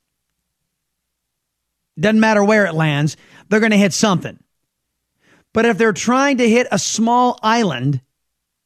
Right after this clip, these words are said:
like Guam, they don't have the ability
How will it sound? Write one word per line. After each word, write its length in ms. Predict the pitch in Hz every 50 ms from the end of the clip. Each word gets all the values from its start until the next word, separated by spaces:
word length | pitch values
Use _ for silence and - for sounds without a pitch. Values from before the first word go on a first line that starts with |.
| _
like 320 | - 160 175 190 202 180 165
Guam, 640 | 143 170 196 214 208 196 175 156 139 151 156 139 - _ _ _ _ _ _ _ _ _ _ _ _ _ _ -
they 280 | 143 127 226 254 285
don't 220 | 277 285 285 254 247
have 340 | 190 214 240 247 247 202 180
the 140 | 233 220
ability 680 | 208 156 127 - 226 240 240 220 170 123 90 - _